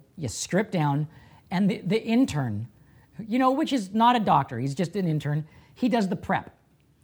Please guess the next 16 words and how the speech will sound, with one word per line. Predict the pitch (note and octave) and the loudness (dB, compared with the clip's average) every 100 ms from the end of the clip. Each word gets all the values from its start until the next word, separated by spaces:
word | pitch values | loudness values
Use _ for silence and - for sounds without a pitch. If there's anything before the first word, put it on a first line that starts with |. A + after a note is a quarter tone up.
| _ _ - | _ _ -14
So | - A#3+ | -6 -6
he | G3 C#4+ | -4 -6
puts, | A3+ - E4+ - - _ _ _ _ - | -6 -4 -6 -6 -18 _ _ _ _ 0
like, | F3+ A3 G#3 - _ _ _ _ - - _ _ _ | 4 4 2 -16 _ _ _ _ -20 -20 _ _ _
he | - C4 | -4 -4
puts, | - - D4 - - - | -4 -4 -4 -4 -18 -2
like, | G#3+ F#3+ | 0 0
a | D3+ | -4
tablecloth | - C4 C4 G#3+ - D#3+ A2+ F#2+ - _ _ _ _ _ _ - | 0 2 4 2 0 -2 -2 -4 -14 _ _ _ _ _ _ -10
across | E3 - A#3 B3 B3+ B3+ | -10 -2 6 6 6 0
your | F3 | 0
s-, | - - - - | -2 -10 -12 -4
your | G#3 E3+ | 2 4
whole | F3 A#3+ - - | 8 6 6 6
abdomen | G#3 G#3 A#3 A#3 G3+ F3 | 8 8 6 4 4 2
and, | E3+ | 0